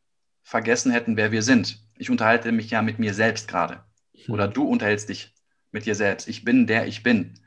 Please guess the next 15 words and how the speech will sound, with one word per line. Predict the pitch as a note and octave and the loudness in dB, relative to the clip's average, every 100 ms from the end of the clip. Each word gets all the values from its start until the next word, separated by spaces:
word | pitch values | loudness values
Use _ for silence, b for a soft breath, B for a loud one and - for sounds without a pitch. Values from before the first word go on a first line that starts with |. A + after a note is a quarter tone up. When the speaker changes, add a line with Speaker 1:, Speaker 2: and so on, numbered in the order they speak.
| b b b b b b b b _ _ _ _ _ | b b b b b b b b _ _ _ _ _
Speaker 1:
Und | A#2+ A#2+ | 0 0
jeder | E3+ F3 | 4 4
ist | D3 | 2
Schauspieler, | - E3 - - G2+ F2 | 0 -4 -4 -6 -4 -2
ob | G#2+ - - - | -2 -4 -16 -6
Mutterrolle, | B2 E3 D3+ A#2 G#2 G2 | -2 0 2 2 4 2
Vaterrolle, | G2 C#3+ D#3 A#2+ G2+ G2 F2+ F#2 | 2 2 4 2 0 0 -2 -6
Bruder, | G#2 A2+ D#3 B2+ G#2 F2+ | -8 -6 -2 2 2 0
Freund, | - B2+ D3 D3 A2 - - _ _ _ _ _ | -4 0 2 4 0 -2 -12 _ _ _ _ _
Tochter, | - D3+ - G2 G2 | 0 0 0 -4 -4
Sohn, | G2+ A2+ D#3 C3+ F#2+ - _ _ _ _ _ - | -2 -2 2 2 0 -6 _ _ _ _ _ -10
Kollege, | - B2+ D3+ C3 G2 - - - | -2 0 2 2 0 0 -12 -2
alles | B2+ C#3+ C#3 - | 0 0 -2 -2
Rollen | A2 A#2+ A2 E2+ - _ _ _ _ _ | 2 2 2 -4 -12 _ _ _ _ _
und | A2 G#2 - | -8 -8 -10